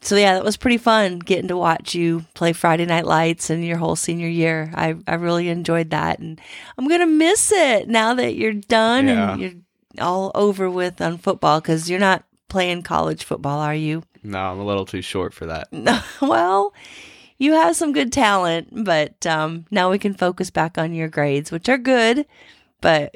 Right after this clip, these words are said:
Speaker 1: you can focus even harder on, on your grades and doing college stuff next year. So, so what else really stood out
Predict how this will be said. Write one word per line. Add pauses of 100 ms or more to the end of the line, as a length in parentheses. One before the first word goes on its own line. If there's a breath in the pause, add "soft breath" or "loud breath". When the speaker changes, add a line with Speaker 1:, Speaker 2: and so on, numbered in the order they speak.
Speaker 1:
you
can
focus
even
harder
on, (280)
on
your
grades
and
doing (240)
college
stuff
next
year.
So, (720 loud breath)
so
what
else
really
stood
out